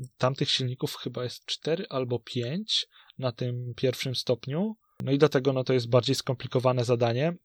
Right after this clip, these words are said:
No i w końcu się udało. Odpalono to wszystko na trzydzieści pięć sekund, żeby też sprawdzić, e, wektorowanie ciągu. No te trzydzieści pięć sekund to nie jest taki, powiedzmy, pełny test, bo praca pierwszego stopnia to jest co najmniej,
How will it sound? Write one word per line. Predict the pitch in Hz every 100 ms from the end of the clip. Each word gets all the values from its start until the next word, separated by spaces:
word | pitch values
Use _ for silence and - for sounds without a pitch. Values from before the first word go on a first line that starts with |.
| _ -
No | 135
i | 170
w |
końcu | 180 170
się | 175 165
udało. | 139 104 107 - -
Odpalono | 135 139 139 139
to | 127
wszystko | - - 135
na | 127
trzydzieści | - 135 123 135
pięć | 131 -
sekund, | 117 165 196 - - - -
żeby | 123
też | 123 127
sprawdzić, | - 127 127 120 -
e, | 131 123 120
wektorowanie | 120 - 127 123 127 120 117 117 117 110
ciągu. | 139 131 123 156 202 196 - - - -
No | 190
te | 202
trzydzieści | - 202 -
pięć | 180 180
sekund | 180 175 -
to | 165
nie | 170
jest | 156 -
taki, | 120 117 - _ - 202 _ - _ _
powiedzmy, | 117 120 113 110
pełny | - 139 131 120
test, | 120 123 131 117
bo | 113 113 113 - - - -
praca | 127 -
pierwszego | 123 123 127 120
stopnia | - 117 123 120 123 120 120 -
to | 123
jest | -
co | -
najmniej, | 123 120 120 113 113